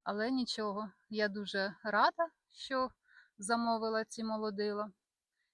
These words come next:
І тепер в мене є ось такий сухий ручей.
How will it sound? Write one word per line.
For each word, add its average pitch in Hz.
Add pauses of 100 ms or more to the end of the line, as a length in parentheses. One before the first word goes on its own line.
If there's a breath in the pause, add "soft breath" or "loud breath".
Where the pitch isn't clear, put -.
І 208
тепер 226
в 226
мене 214
є 208
ось 208
такий 220
сухий 220
ручей. 180